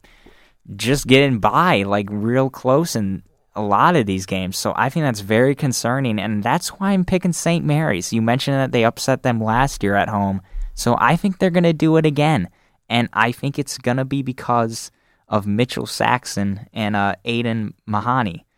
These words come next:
And, um, I think Mitchell Saxon's gonna do a great job on Drew Timme. Uh, you mentioned how Drew Timme's not gonna let them lose. I think that will be the case, but at the end of the day,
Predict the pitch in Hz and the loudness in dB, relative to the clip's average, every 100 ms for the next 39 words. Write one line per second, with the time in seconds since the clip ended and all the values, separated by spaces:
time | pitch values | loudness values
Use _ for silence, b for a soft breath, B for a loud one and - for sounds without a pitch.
0 | _ _ _ - 110 104 104 101 95 98 | _ _ _ -6 0 2 2 2 0 -2
1 | - - 113 117 143 113 117 - 127 - | -6 -4 -2 0 -2 0 -2 -2 -4 2
2 | 120 117 123 113 101 104 101 104 95 95 | 2 2 0 -4 -2 -4 -2 -2 -2 -2
3 | 107 123 - 120 113 110 107 101 113 117 | -2 -2 0 2 2 2 0 -2 -4 -4
4 | - 104 104 101 - 110 110 113 117 110 | -4 -4 -4 -6 -4 -2 0 0 0 0
5 | 110 131 131 127 127 104 117 117 120 123 | 0 0 -2 0 -2 0 -2 -2 -4 -2
6 | 107 98 117 101 104 110 110 113 104 101 | -2 -4 -4 -2 0 0 0 -2 0 0
7 | 92 b b - 104 117 - 113 101 110 | -4 b b -2 4 4 4 0 0 2
8 | 127 98 - 107 120 131 - 113 101 110 | 2 0 0 -2 0 -4 -4 -4 -4 -2
9 | 120 127 127 123 117 - 127 135 - 104 | -2 -2 -2 -2 -4 -4 -4 -4 -4 -2
10 | 101 98 104 104 113 113 104 92 113 98 | -2 -2 -4 -2 -2 -2 -4 -2 -2 -2